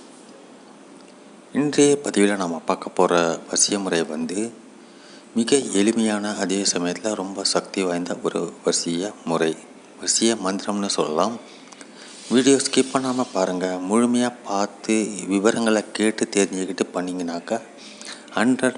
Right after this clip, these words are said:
பர்சன்ட் பெனிஃபிட் உங்களுக்கு தான் கிடைக்கும். ஆகையால் வீடியோ ஸ்கிப் பண்ணாம பாருங்க. சேனலை சப்ஸ்கிரைப் பண்ணாம பார்க்குற நண்பர்கள் சப்ஸ்கிரைப் பண்ணுங்க. பதிவு பிடிச்சிருந்தா லைக் பண்ணுங்க, ஷேர் பண்ணுங்க. மிகவும் எளிமையான, அதே சமயத்துல நல்ல பலனை தரக்கூடியது.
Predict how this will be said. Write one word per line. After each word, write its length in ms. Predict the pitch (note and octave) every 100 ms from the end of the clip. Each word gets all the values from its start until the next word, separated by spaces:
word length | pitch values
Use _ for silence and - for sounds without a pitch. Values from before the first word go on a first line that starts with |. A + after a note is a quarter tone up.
| -
பர்சன்ட் 340 | G2 G#2+ G#2 D#2+
பெனிஃபிட் 520 | G2+ G#2+ A#2 - -
உங்களுக்கு 380 | G#2+ A2+ A2+ B2
தான் 240 | A2 G2+
கிடைக்கும். 460 | F2 E2+ E2+ E2 D#2+ - - - - - -
ஆகையால் 320 | F#2+ F#2+ G#2
வீடியோ 360 | F2+ A2 A#2+ A2+ -
ஸ்கிப் 260 | G#2+ -
பண்ணாம 300 | G#2+ G2+ G2 -
பாருங்க. 440 | D#2+ E2+ F#2 A#2+ B2+ - - - - - - - - -
சேனலை 400 | C3+ C#3 C3+ C3 -
சப்ஸ்கிரைப் 400 | - - A#2 -
பண்ணாம 300 | G#2 G#2 G2
பார்க்குற 260 | - - F#2
நண்பர்கள் 400 | F#2 F2+ F#2 G2 -
சப்ஸ்கிரைப் 380 | - - F#2+
பண்ணுங்க. 320 | F#2 E2 E2+ F#2+
பதிவு 340 | F2+ F#2+ F#2 -
பிடிச்சிருந்தா 400 | F2 - E2 E2+
லைக் 160 | E2 E2 -
பண்ணுங்க, 300 | D#2+ E2 F#2+ -
ஷேர் 140 | D#2+ -
பண்ணுங்க. 460 | E2 D#2+ D#2 D#2 E2 - - - - -
மிகவும் 580 | C3 C3 C#3 - C3+ B2
எளிமையான, 600 | F2+ F#2+ G#2 G2+ G2+ G2+
அதே 260 | - F2 F2+ -
சமயத்துல 340 | E2+ F2+ G#2
நல்ல 340 | G2 G#2 A2+
பலனை 340 | A2 F#2 F2+ F#2
தரக்கூடியது. 800 | F#2 F2 - D#2+ D#2+ D#2 D2